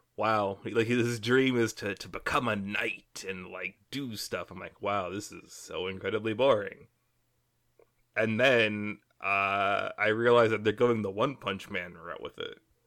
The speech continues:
Where, yeah, he's totally, you know, O P and boring, but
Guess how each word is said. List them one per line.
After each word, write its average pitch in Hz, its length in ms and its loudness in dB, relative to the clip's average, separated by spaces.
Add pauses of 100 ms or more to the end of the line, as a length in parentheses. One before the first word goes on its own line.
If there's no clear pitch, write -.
(1200)
Where, 110 500 0
yeah, 131 300 8
he's 120 240 0
totally, 117 440 2
you 98 380 -4
know, 101 200 0
O 107 160 0
P 107 260 -2
and 95 140 -4
boring, 107 520 4 (640)
but 104 440 2